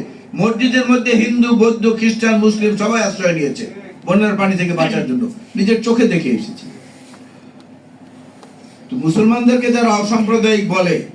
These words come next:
বা অন্য কিছু বলে, আধিপত্যবাদ বিরোধী বলতে তো শুধু ভারত না, আধিপত্যবাদের জন্য যারাই আগ্রাসী হবে তাদের বিরুদ্ধে আমাদেরকে কাজ করতে হবে।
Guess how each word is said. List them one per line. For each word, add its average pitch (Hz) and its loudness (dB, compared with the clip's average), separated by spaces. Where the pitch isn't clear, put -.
বা 151 -2
অন্য 190 4
কিছু 226 2
বলে, 175 0
আধিপত্যবাদ 226 0
বিরোধী 214 2
বলতে 208 4
তো 185 -6
শুধু 196 2
ভারত 185 0
না, 156 -4
আধিপত্যবাদের 214 2
জন্য 208 0
যারাই 196 2
আগ্রাসী 214 0
হবে 233 2
তাদের 190 2
বিরুদ্ধে 196 2
আমাদেরকে 165 -2
কাজ 147 -8
করতে 123 -8
হবে। - -10